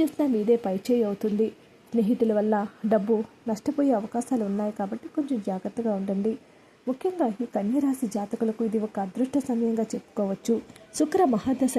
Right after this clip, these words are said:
కారణంగా వీరి జీవితంలో ఉన్నటువంటి కష్ట నష్టాల నుంచి బయటపడి జీవితానికి అనుగుణంగా సంపాదించుకోబోతూ ఉన్నారు. తప్పకుండా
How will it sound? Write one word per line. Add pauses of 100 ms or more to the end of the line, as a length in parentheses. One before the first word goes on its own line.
కారణంగా
వీరి
జీవితంలో
ఉన్నటువంటి
కష్ట
నష్టాల
నుంచి
బయటపడి (480)
జీవితానికి
అనుగుణంగా (240)
సంపాదించుకోబోతూ
ఉన్నారు. (1900)
తప్పకుండా